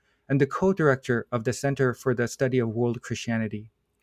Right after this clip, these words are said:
He is currently the co-editor of the journal Studies in World Christianity by Edinburgh University Press and serves as the editor of Liu Institute series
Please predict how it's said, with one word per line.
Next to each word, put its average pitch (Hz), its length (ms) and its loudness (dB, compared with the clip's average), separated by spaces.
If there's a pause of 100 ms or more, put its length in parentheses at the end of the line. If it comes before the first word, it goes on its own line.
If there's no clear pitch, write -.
(540)
He 143 140 4
is 131 100 8
currently 135 360 2
the 127 140 4
co-editor 123 500 2
of 120 140 -2
the 120 80 0
journal 117 360 2
Studies 143 500 0
in 120 140 2
World 110 240 -4
Christianity 113 640 -4 (260)
by 113 220 -2 (120)
Edinburgh 117 540 0
University 113 560 0
Press 151 480 -4 (280)
and 151 140 0
serves 180 300 2
as 143 140 4
the 127 260 4
editor 135 340 6
of 113 180 -4
Liu 131 400 6
Institute 131 500 -2
series 151 520 -2